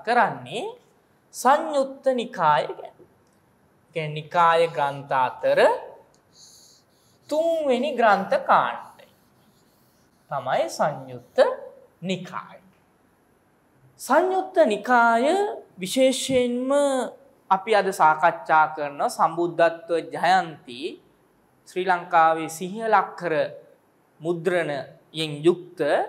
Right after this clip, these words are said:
මේ ත්‍රිපිටකයේ පළවෙනි කොටස සංයුත්ත නිකායේ එක පොත ගැන තමයි අපි කතා කරන්නේ. මොකද සංයුත්ත නිකායේ සූත්‍ර පමණක් තියෙනවා අට කතාවේ දක්වන පරිදි හත්දාස්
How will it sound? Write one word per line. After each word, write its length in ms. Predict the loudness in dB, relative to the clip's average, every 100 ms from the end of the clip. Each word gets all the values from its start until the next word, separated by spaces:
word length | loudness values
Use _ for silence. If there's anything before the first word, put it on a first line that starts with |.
| -10 _ _ _ _ _ _
මේ 80 | -16
ත්‍රිපිටකයේ 1120 | -10 -4 0 0 0 -2 0 0 0 0 -2 -2 -10 _ _ _ _ _ 4
පළවෙනි 500 | 4 4 0 -4 -12 -18 _
කොටස 380 | -2 -2 -4 -10
සංයුත්ත 460 | -2 -2 -2 -10 -10
නිකායේ 600 | -12 -4 0 2 2 -2
එක 160 | -2 0
පොත 220 | 0 -2
ගැන 280 | -2 -6 -8
තමයි 240 | -8 -6
අපි 160 | -6 -2
කතා 340 | -4 -2 -6 0
කරන්නේ. 400 | 2 2 0 -8 -20 _ _ -4
මොකද 140 | -4
සංයුත්ත 500 | 2 2 2 0 0 0
නිකායේ 540 | 0 0 0 0 -2
සූත්‍ර 500 | -10 -10 -10 -8 -4 -4
පමණක් 460 | -2 -2 0 -2 -4 -14
තියෙනවා 460 | -16 -8 0 0 0
අට 120 | -2
කතාවේ 580 | -2 0 0 0 -2 -6
දක්වන 420 | -8 -10 -14 -18 -12
පරිදි 460 | -10 -10 -8 -6 -6 -10 -20 _ 0
හත්දාස් 640 | 2 2 2 4 4 2